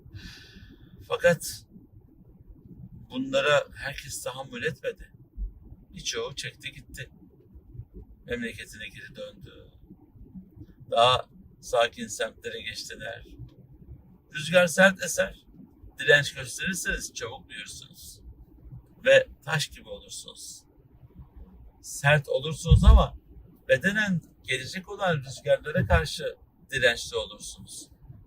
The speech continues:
Katı kalpli olursunuz demedim. Aziz dostlar, insanın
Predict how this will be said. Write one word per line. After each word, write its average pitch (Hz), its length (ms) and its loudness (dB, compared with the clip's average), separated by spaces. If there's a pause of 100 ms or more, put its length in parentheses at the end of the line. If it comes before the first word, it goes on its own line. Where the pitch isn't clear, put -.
(640)
Katı 139 300 -4
kalpli 120 360 -4
olursunuz - 560 -8
demedim. 139 340 -10 (1800)
Aziz 175 300 -4
dostlar, - 320 -2 (960)
insanın 180 580 2